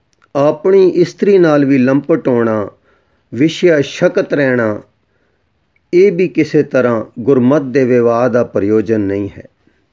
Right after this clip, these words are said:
ਇਸ ਵਿੱਚ ਆਗਿਆ ਕੇਵਲ ਇਤਨੀ ਹੈ ਕਿ ਇਸਤਰੀ ਪੁਰਖ ਭਰਤਾ ਨਾ ਰੋ ਕੇ ਧਰਮ ਦਾ ਸੰਜੋਗ ਯਾਨੀ ਵਿਆਹ ਕਰਨ,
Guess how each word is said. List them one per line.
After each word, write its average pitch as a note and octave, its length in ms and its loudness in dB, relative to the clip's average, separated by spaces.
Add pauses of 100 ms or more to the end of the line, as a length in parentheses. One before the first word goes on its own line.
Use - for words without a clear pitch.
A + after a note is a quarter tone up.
(760)
ਇਸ G3+ 220 -2
ਵਿੱਚ F#3 220 0 (100)
ਆਗਿਆ D#3+ 460 2
ਕੇਵਲ D#3+ 520 0
ਇਤਨੀ F3+ 420 0
ਹੈ A2 400 -4 (440)
ਕਿ D#3 180 0 (100)
ਇਸਤਰੀ F#3 520 0
ਪੁਰਖ - 560 -2 (140)
ਭਰਤਾ D3 460 0
ਨਾ C3+ 360 2
ਰੋ C#3 200 2
ਕੇ G#2 400 -4 (440)
ਧਰਮ D3 360 2
ਦਾ D#3 160 2
ਸੰਜੋਗ C#3+ 760 0 (360)
ਯਾਨੀ C#3 380 2
ਵਿਆਹ C3 400 0
ਕਰਨ, D#3+ 480 0